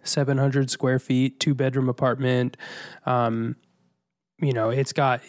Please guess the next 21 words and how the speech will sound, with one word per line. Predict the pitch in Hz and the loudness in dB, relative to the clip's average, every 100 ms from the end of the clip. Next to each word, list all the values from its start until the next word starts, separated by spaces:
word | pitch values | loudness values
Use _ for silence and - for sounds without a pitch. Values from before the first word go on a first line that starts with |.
| - | -8
it's | 151 - | -4 0
got | 143 | 0
this | 143 143 | 0 -2
extra | 143 - 143 | -2 0 2
room. | 196 135 | 4 2
So | 127 131 | 2 0
we | 127 131 | 2 0
have | 127 | 2
our | 123 | 0
bedroom, | 117 175 160 160 156 | 2 2 2 2 2
which | 135 | 0
can | - 127 | 0 -2
be | |
kinda | 120 - 117 | -2 -2 0
empty | 139 151 147 139 135 | 0 0 0 2 0
other | 127 131 127 | 0 -2 0
than | 123 123 | 0 0
just, | 127 - | -2 0
like, | 123 - - | -2 -2 -4
our | 127 | -4
bed. | 120 135 165 | 0 0 -2